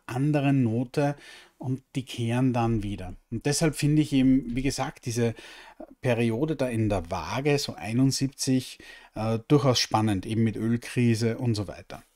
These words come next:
Und ich glaube auch, dass es natürlich durch, über diesen Umweltschutz Einschränkungen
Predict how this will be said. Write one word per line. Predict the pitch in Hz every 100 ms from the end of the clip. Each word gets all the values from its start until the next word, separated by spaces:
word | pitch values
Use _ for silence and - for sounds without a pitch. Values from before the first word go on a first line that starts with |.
| -
Und | 120
ich | 127
glaube | 120 120 135
auch, | 104 131
dass | - 127
es | 127
natürlich | 127 120 - 143 139 -
durch, | 139 135 - _ _ _ _ _
über | 151 139 139
diesen | 127 117 113
Umweltschutz | 127 139 135 120 127 - - - - -
Einschränkungen | 120 123 135 123 120 127 113 113